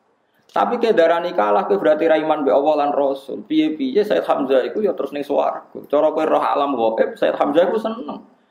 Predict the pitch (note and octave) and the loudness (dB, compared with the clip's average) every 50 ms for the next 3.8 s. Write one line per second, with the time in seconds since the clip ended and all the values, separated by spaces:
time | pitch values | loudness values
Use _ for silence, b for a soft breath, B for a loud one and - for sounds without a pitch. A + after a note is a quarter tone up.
0 | _ _ _ _ - D#3 D3+ D#3 D#3+ D#3 D#3 - - - C#3+ C#3+ C#3 C#3 - C3+ | _ _ _ _ 0 2 2 2 2 0 -2 -2 0 2 4 4 4 2 -2 -4
1 | B2 B2 C3 E3 B3 A#3+ A#3 - - D#3+ D#3+ - - - F#4+ - - - - C#3+ | -2 0 2 2 2 2 2 2 2 2 2 2 2 0 0 0 0 0 0 0
2 | C#3+ C#3+ D3 - C#3+ D3+ D3+ - - - A2 - - _ - B2+ C3+ C#3 - F#3 | 0 0 0 0 -2 -2 -4 -4 -8 -12 -12 -12 -14 _ -4 -2 -2 0 0 0
3 | F3 - D3 B2+ C#3 C3 B2+ C3 - C#3+ D3 C#3+ D#3 A3 - F#4+ | 0 0 0 0 0 2 2 0 0 -2 -4 -4 -4 -2 -2 -2